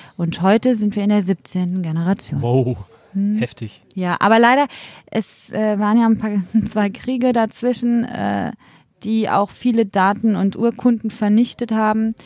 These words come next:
Speaker 1: Das hat eben auch ein bisschen so die Rückverfolgbarkeit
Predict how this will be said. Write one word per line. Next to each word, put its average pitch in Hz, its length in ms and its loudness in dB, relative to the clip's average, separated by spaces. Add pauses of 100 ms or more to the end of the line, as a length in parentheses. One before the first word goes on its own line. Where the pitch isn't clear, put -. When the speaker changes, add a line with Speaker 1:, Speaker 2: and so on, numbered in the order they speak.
(160)
Speaker 1:
Das - 240 -4
hat 226 140 4
eben 202 320 -2
auch 190 220 2
ein 208 100 2
bisschen 208 400 0
so 202 320 0
die 196 400 0
Rückverfolgbarkeit 202 1400 -2